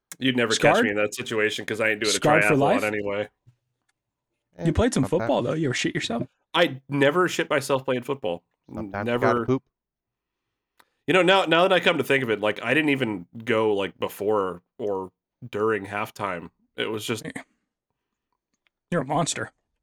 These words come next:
Speaker 1: Well, I was also pretty careful about what I ate, so I was never in that situation. Like, I was, I was very, very conscious of, like, what should I eat as a pregame snack or something like that. And I'd have, like, a pretty bland-ish sub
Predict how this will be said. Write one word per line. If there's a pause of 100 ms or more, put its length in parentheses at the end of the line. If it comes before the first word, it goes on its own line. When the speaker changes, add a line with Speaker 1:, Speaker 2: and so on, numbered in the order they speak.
(220)
Speaker 1:
Well,
I
was
also
pretty
careful
about
what
I
ate, (300)
so
I
was
never
in
that
situation.
Like,
I
was,
I
was
very,
very
conscious
of,
like,
what
should
I
eat
as
a
pregame
snack
or
something
like
that. (320)
And
I'd
have,
like,
a (1120)
pretty (160)
bland-ish
sub